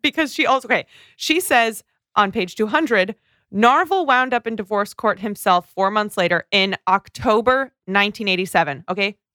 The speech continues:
October nineteen eighty-seven. I'm not good at math. But then, next page, "It took a full nine months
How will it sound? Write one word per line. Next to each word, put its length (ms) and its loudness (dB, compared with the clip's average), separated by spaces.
October 400 0
nineteen 480 -2
eighty-seven. 540 -2
I'm 100 0
not 180 4
good 100 -2
at 80 -4
math. 260 -2
But 200 0
then, 380 2
next 300 -2
page, 340 -4
"It 140 2
took 220 -2
a 60 -2
full 280 0
nine 500 2
months 540 -2